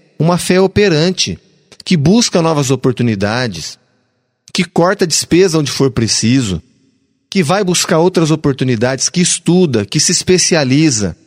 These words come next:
que usa a criatividade, que troca ideia, que avisa pro colega, pros amigos, que tá desempregado, que tá precisando de uma nova oportunidade,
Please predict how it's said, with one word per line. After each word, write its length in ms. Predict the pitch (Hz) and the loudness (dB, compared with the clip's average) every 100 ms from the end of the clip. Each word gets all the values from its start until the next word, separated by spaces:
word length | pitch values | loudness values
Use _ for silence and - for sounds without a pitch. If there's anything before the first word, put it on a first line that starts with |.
| _ _ _ - | _ _ _ -8
que 180 | - 175 | 0 2
usa 300 | 196 220 170 | 2 2 0
a 40 | |
criatividade, 1000 | 165 151 143 - 123 120 110 127 131 95 | -2 -2 0 -2 -2 -2 -2 -2 -4 -6
que 120 | - 156 | -6 -4
troca 440 | - 175 185 165 | 0 0 -2 -2
ideia, 600 | 143 117 135 143 110 87 _ _ - | -2 0 0 0 -2 -6 _ _ -2
que 80 | |
avisa 500 | 196 170 120 208 220 | -2 0 0 0 0
pro 200 | 180 156 | 0 -2
colega, 480 | 151 135 113 147 123 | 0 0 0 0 -2
pros 240 | 117 139 120 | -2 -2 0
amigos, 480 | 101 120 135 110 | -2 0 -2 -4
que 120 | - - | -8 -4
tá 120 | 170 | -4
desempregado, 800 | 156 170 170 143 107 117 139 120 | 0 0 0 0 -2 -2 -2 -4
que 100 | - | -4
tá 100 | 160 | -4
precisando 300 | 160 151 151 | -2 -2 0
de 80 | 131 | 0
uma 140 | 131 | 0
nova 180 | 131 123 | -2 -2
oportunidade, 920 | - 110 113 104 92 107 127 101 | -4 -4 -2 -2 -2 -2 -2 -4